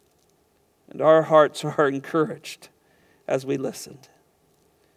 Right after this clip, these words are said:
We thank you for so many in this room that give the same testimony in a sense, Lord. Though the circumstances may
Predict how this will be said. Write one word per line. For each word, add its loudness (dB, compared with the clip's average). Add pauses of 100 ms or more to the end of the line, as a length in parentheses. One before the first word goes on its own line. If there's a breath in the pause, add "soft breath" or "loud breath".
(120)
We -6
thank 2
you -2
for -10
so 2
many 2
in 0
this -6
room 2
that 0 (760 soft breath)
give 8
the 0
same 2
testimony -2
in -6
a -6
sense, -2
Lord. -16 (680)
Though 8
the 6
circumstances 2
may 6